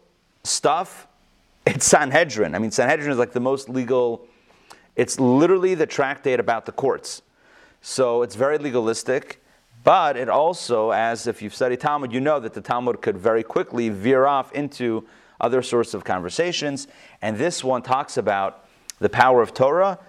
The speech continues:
and the importance of Torah study. So let's, we're gonna do it together. You all have the, the handouts in front of you, the sheet in front of you. So let's jump in. We start with a quote from Rabbi Akiva, the great,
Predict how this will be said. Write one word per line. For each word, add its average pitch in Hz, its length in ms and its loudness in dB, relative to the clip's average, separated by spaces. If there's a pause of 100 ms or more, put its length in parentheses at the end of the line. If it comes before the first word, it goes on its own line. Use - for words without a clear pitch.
and 107 120 -8
the 113 60 -2
importance 123 400 -2
of 110 140 -6
Torah 107 240 2
study. - 340 -4 (300)
So - 160 2
let's, 151 320 0
we're 113 120 2
gonna 127 140 2
do 147 80 2
it 156 80 2
together. 127 480 4 (800)
You 107 160 0
all 113 140 2
have 113 240 -2
the, 101 400 -2
the 101 100 0
handouts 110 420 0
in 95 60 -6
front 143 220 -2
of 120 100 -6
you, 117 80 0
the 92 80 -4
sheet 110 180 -4
in 98 60 -8
front 143 220 0
of 131 80 -6
you. 131 180 -2 (360)
So - 140 -8
let's 131 220 0
jump 107 220 -2
in. 80 160 -8 (500)
We 117 80 -4
start 160 400 0
with 160 160 -2
a 147 60 -2
quote 143 280 0
from 123 220 -4
Rabbi 117 240 2
Akiva, 104 540 -2
the 92 100 -6
great, 143 560 -2